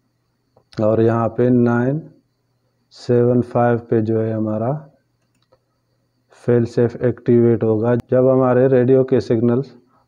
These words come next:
ड्रॉप हो जाएंगे, हमारा फ्लाइट कंट्रोलर जो है आरटीएल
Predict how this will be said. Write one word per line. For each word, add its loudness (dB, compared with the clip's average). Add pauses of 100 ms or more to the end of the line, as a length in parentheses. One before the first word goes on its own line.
(100)
ड्रॉप 0
हो 2
जाएंगे, 0 (260)
हमारा 0
फ्लाइट 0
कंट्रोलर 0
जो 0
है -8 (360)
आरटीएल 0